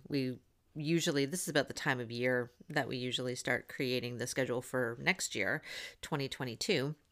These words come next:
But it's looking like it's gonna be virtual as well. Not sure when we'll actually get back to,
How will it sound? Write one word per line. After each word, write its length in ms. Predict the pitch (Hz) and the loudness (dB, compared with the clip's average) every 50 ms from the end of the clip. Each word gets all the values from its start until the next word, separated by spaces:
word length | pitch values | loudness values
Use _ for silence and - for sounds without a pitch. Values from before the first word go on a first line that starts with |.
| _ _ _ _ _ _ _ _ _ _ _ _ - - - | _ _ _ _ _ _ _ _ _ _ _ _ -14 -10 -8
But 360 | - 151 - 160 147 143 - - - - - - - - - | -2 6 8 10 10 10 8 4 -4 -12 -10 -10 -10 0 4
it's 220 | - 190 - - | 4 4 6 6
looking 240 | 196 190 - 185 165 | 4 6 6 6 6
like 240 | 156 151 143 143 - | 8 6 6 6 2
it's 140 | 135 - - | -2 -2 0
gonna 160 | 160 143 131 | 0 2 2
be 140 | 139 131 127 | 2 2 2
virtual 640 | 117 135 131 131 - - 156 139 127 120 120 120 - | 4 2 2 2 0 0 0 2 2 2 2 0 2
as 220 | - 127 117 117 131 | 0 0 0 0 2
well. 440 | 131 143 135 123 - 120 120 139 165 | 4 6 6 6 6 4 2 0 2
Not 200 | 170 170 143 135 | 2 2 2 0
sure 180 | - - 151 | 0 -2 0
when 320 | 139 127 120 127 123 127 127 | 0 2 2 2 2 2 0
we'll 160 | 123 120 117 | -2 -4 -4
actually 360 | - - - - - 135 131 | -4 -4 -4 -4 -2 -2 0
get 240 | 123 135 127 135 - | 0 -2 -2 -2 -2
back 300 | 120 113 - - - - | 0 0 0 -2 -4 -6
to, 500 | - - - 139 123 120 120 120 120 120 | -6 -4 -2 0 0 0 0 -2 -2 -4